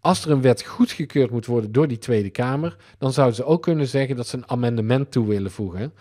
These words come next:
En dat betekent dat ze het wetsvoorstel willen wijzigen. Bijvoorbeeld, "Ja, dit stukje moet er echt even uit," of, "Dit zou eraan toe moeten worden gevoegd."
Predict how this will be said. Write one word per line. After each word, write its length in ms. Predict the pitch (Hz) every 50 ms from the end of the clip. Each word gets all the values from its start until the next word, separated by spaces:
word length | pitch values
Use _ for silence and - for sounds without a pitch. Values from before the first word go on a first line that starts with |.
| - - -
En 100 | - 113
dat 160 | 120 156 165
betekent 420 | 151 135 - 127 123 127 131 139 127
dat 120 | 123 -
ze 80 | - 120
het 80 | 107
wetsvoorstel 640 | 104 120 131 - - - 123 117 - - 135 123 123
willen 240 | 120 127 120 120 113
wijzigen. 420 | 120 123 127 127 113 95 92 95
Bijvoorbeeld, 380 | 92 98 104 117 117 104 113 110
"Ja, 80 | 107
dit 180 | 104 160 196 -
stukje 340 | - - - 196 196 - 175
moet 180 | 170 170 165
er 80 | 170 160
echt 200 | 147 139 - -
even 280 | 143 143 139 127 123 107
uit," 220 | 95 95 90 -
of, 100 | 90 -
"Dit 200 | - 151 185 -
zou 180 | - 170 156 147
eraan 200 | 143 143 135 -
toe 140 | - 151
moeten 260 | 120 107 101 - - 98
worden 240 | 98 98 90 92
gevoegd." 480 | 87 98 92 - 104 90 - _ _ _